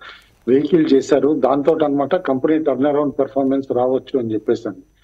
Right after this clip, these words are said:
కాబట్టి definitely టర్న్ అరౌండ్ performance ఏదైతే continue అవుతుందో, నేను అనుకోవటం దీని chart కూడా careful గా observe చేస్తే పటేల్ engineering లాగానే పెరుగుతుంది. Another infra stock. దాదాపు పెన్నీ stock level నుంచి వాళ్ళ పటేల్ ఎంతవరకు పెరిగిందో మనం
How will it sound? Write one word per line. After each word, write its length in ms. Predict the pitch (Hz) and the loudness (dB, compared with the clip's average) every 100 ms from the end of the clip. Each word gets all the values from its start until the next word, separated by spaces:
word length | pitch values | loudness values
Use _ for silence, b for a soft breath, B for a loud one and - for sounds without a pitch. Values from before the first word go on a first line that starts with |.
| _ _ _ _ | _ _ _ _
కాబట్టి 400 | 139 147 165 156 | 2 4 6 6
definitely 560 | 151 127 156 165 - 175 | 4 4 4 2 4 2
టర్న్ 220 | 147 139 | 4 4
అరౌండ్ 320 | 160 175 156 | 4 4 4
performance 520 | 156 - 160 160 156 143 | 2 2 2 2 2 2
ఏదైతే 340 | 143 156 170 | 2 2 0
continue 500 | 170 135 135 160 156 | 0 0 2 2 2
అవుతుందో, 520 | 147 175 165 127 127 | 2 0 0 0 0
నేను 200 | 139 156 | 2 0
అనుకోవటం 540 | 165 165 180 185 196 165 - b b b - | 0 0 -2 0 -2 -2 -10 b b b -4
దీని 220 | 135 135 - | 0 0 0
chart 280 | 147 190 220 | 2 2 2
కూడా 200 | 196 202 | 2 4
careful 460 | 202 170 170 196 180 | 2 0 2 2 2
గా 80 | 170 | 2
observe 300 | - 160 160 | 2 0 0
చేస్తే 240 | - 220 | 0 0
పటేల్ 420 | 214 160 190 196 | 2 0 2 2
engineering 500 | 190 170 175 165 156 | 2 0 0 0 0
లాగానే 320 | 156 135 151 | 0 0 -2
పెరుగుతుంది. 540 | 170 135 135 131 117 110 | 0 0 0 -2 -4 -2
Another 280 | 135 151 156 | 0 2 2
infra 300 | 135 - 139 | 0 0 -2
stock. 440 | - 123 - - - B B B - | -2 -4 -4 -10 -18 B B B -6
దాదాపు 340 | 110 139 160 175 | 0 4 6 4
పెన్నీ 300 | 170 151 175 | 4 4 4
stock 320 | - 175 151 | 4 2 4
level 240 | 151 160 | 4 4
నుంచి 220 | 165 170 170 | 4 2 4
వాళ్ళ 200 | 156 147 | 4 2
పటేల్ 420 | 135 131 170 156 | 0 2 2 2
ఎంతవరకు 380 | 151 151 147 147 | 0 0 0 2
పెరిగిందో 420 | 156 139 147 151 | 0 2 2 2
మనం 260 | 143 143 | 2 0